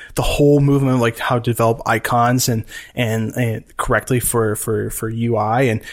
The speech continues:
like, how to develop a, uh, like, an icon for the app, for example, just, like, whatever app you're developing.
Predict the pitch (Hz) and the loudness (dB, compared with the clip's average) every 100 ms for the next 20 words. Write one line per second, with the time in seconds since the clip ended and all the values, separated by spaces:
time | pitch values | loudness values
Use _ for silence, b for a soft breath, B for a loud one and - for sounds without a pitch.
0 | B - 107 - - 123 117 113 110 120 | B -4 -2 0 0 0 -2 0 2 2
1 | 127 110 113 120 110 117 - 117 - 117 | 0 -4 -2 -2 -2 -4 -10 -8 -2 0
2 | 117 120 117 131 - 123 - - - 110 | 0 -2 -2 -2 -2 -4 -6 -8 -4 -2
3 | 123 - - - 143 139 151 160 175 123 | -2 -6 -6 -2 0 0 0 0 0 0
4 | - 113 127 120 - 113 113 120 117 110 | 0 2 2 2 0 0 0 -2 0 0
5 | 117 175 190 | 0 0 -4